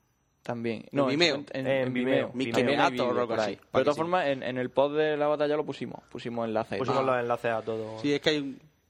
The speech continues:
Speaker 1: Copié,
Speaker 2: hay
Speaker 1: copié de Café Lock, ¿sabes? Cuando lo
Speaker 2: Ya, ya lo
Speaker 1: publiqué.
Speaker 2: vi, ya lo vi.
Speaker 3: Me di cuenta.
Speaker 1: <laughs> Puse lo mismo.
Speaker 2: Y nada.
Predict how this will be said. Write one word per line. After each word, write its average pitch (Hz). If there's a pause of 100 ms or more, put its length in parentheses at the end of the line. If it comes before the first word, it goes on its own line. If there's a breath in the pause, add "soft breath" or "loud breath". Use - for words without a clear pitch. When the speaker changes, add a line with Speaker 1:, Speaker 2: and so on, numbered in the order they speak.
(260)
Speaker 1:
Copié, 165
Speaker 2:
hay -
Speaker 1:
copié 170
de 190
Café 151
Lock, 127
¿sabes? 147
Cuando 151
lo 156
Speaker 2:
Ya, 170
ya 175
lo 165
Speaker 1:
publiqué. 147 (160)
Speaker 2:
vi, -
ya 135
lo 120
vi. -
Speaker 3:
Me 135
di 143
cuenta. 127 (180)
Speaker 1:
<laughs> -
Puse 165
lo 139
mismo. 123 (200 loud breath)
Speaker 2:
Y 135
nada. 120